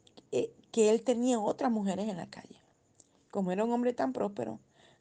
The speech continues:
a ella no le faltaría nada en casa. Resulta que ocurre un evento en particular y el hombre pierde la vida.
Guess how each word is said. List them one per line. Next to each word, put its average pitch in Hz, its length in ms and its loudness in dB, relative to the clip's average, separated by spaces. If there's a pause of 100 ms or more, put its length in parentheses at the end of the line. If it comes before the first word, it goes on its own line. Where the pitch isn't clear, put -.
a 170 160 4
ella 208 280 2
no 180 140 -2
le 185 100 -4
faltaría - 500 -8
nada 117 240 -4
en 95 100 -10
casa. - 420 -12 (1600)
Resulta 233 500 0
que 254 300 0
ocurre 226 560 4
un 247 80 2
evento 226 480 0
en 220 100 -6
particular 196 560 -2
y 214 60 -2
el 196 80 -2
hombre 226 240 -6
pierde 220 340 -2
la 202 140 -2
vida. 196 340 -6